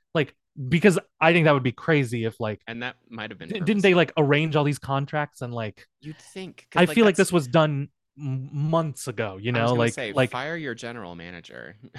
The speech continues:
Speaker 2: <laughs>
Speaker 1: <laughs> Well, yeah, well, what I'm saying is, like, I feel like behind the scenes, this has already been figured out. They weren't going to use mu-, musicians. They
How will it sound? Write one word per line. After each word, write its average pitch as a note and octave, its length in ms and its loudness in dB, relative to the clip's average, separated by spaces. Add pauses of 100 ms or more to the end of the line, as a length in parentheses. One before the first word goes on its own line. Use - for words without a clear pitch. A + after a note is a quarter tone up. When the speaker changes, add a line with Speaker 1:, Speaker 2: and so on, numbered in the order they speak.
Speaker 2:
<laughs> - 0 -
Speaker 1:
<laughs> - 1080 0
Well, B3 180 6
yeah, C4 200 2
well, G#3+ 240 0
what B3 140 2
I'm A3 120 -2
saying G#3 320 -2
is, D3+ 160 -6
like, D3 240 -2 (840)
I F#3 280 4
feel F3 300 -6
like C3+ 220 -8
behind D#3 460 -2
the C#3+ 60 -4
scenes, C3 540 -8
this D3+ 180 0
has D3 140 -2
already C#3 200 2
been B2+ 160 -2
figured B2 380 -2
out. A#2 320 0 (240)
They C3 280 2
weren't C#3 340 -6
going C3+ 160 -2
to B2 40 -6
use B2+ 240 0
mu-, B2 260 -6
musicians. B2+ 640 -4
They C#3 140 -4